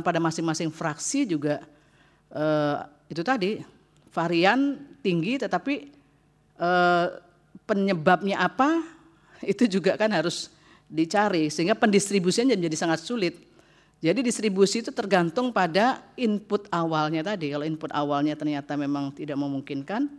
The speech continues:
eh, menjadi sangat sulit. Tetapi yang ketika bisa terdistribusi bukan berarti kemudian menjadi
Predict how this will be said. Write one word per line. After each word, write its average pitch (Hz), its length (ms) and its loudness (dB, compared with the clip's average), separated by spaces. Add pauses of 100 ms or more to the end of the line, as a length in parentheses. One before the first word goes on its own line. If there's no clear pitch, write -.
(440)
eh, 156 160 -6
menjadi 147 240 -2
sangat 143 320 -4
sulit. 185 240 -6
Tetapi 170 400 0
yang 196 80 2
ketika 180 320 -2
bisa 165 240 -2
terdistribusi 165 640 -4
bukan 185 240 -2
berarti 147 240 -2
kemudian 160 400 -2
menjadi 151 400 0